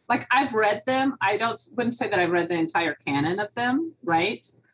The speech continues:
But of course, I mean, like, when I was reading Elizabeth Peters, I was also reading Eliz-, uh,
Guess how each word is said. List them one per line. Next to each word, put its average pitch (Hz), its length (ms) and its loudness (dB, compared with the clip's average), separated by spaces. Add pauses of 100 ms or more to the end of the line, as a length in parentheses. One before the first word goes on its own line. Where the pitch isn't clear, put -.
(220)
But 196 180 2
of 196 160 -4
course, 208 600 2
I 185 140 4
mean, 170 420 2
like, 175 260 0
when 190 100 2
I 190 80 2
was 214 180 0
reading 185 200 4
Elizabeth 165 460 0
Peters, 277 320 2
I 170 60 2
was 160 140 0
also - 240 0
reading 147 300 2
Eliz-, 143 340 0
uh, 151 220 2